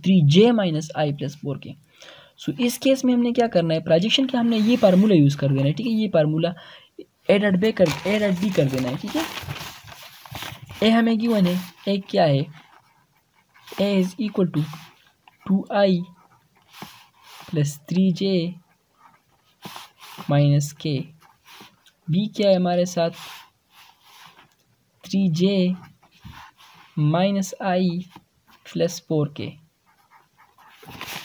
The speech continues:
वो यही है, ठीक है। अब डॉट प्रोडक्ट लेना है इन दोनों का, A dot B कर देना है, तो I, I के साथ तो ये टू हो जाएगा, J, J के साथ तो ये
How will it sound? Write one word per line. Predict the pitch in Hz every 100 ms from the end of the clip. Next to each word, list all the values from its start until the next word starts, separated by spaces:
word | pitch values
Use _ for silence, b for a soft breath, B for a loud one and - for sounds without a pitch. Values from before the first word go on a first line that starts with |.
| - - - - -
वो | 160
यही | 151 139 139
है, |
ठीक | 151 226
है। | 302 - B B B B -
अब | 196 180 151
डॉट | 214 262 262
प्रोडक्ट | 226 214 160
लेना | 147 143
है | 143
इन |
दोनों | 151 151 156
का, | 190 - -
A | 175
dot | 160 151
B | 208 196
कर | 165
देना | 151 147
है, |
तो | 147 131 -
I, | 175 196 208
I | 233 233
के |
साथ | 190 185 185
तो | 175
ये | 175 165 -
टू | 220
हो | 208
जाएगा, | 180 165 180 - b b _ -
J, | 175
J | 185 190
के |
साथ | 180 165
तो | 160
ये | 156